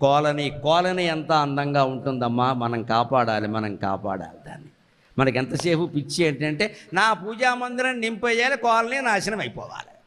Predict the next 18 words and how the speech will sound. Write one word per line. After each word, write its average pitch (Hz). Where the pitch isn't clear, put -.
అని 196
పొద్దున్నే 180
ఓ 220
బ్యాగ్ 190
వేసుకు 214
తయారవుతాడు 202
పూల 175
దొంగలని. 202
తెల్లారకట్ట 202
నాలుగింటికి 220
లేస్తాడు 202
ఈ 175
దొంగతనం 180
కోసం 160
సన్నాసి. 147
ఇంట్లో 196
పని 247
చేయమంటే 247